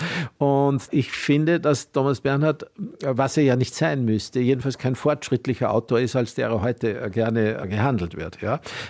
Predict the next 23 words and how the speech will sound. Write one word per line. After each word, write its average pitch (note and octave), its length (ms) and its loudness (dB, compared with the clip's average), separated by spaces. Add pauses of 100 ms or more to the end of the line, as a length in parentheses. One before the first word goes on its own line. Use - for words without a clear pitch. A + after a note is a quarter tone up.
(160)
Denn A#2+ 260 4
dazu B2 400 2
ist C3 200 0
seine A#2 240 4
Kritik B2 420 0
wirklich C3 280 0
zu G#2+ 120 -2
unspezifisch. C3+ 840 0
Sie - 200 0
schlägt C#3+ 440 2
nach A#2 160 -2
links D3 320 2
und C3+ 120 0
rechts, B2 420 0
nach A#2+ 240 0
oben, D#3 320 2
nach B2 200 0
unten, D3+ 360 0
in A#2 120 2
alle, B2+ 360 2
äh, A#2 200 -2
Richtungen A2+ 520 2
aus G2+ 400 0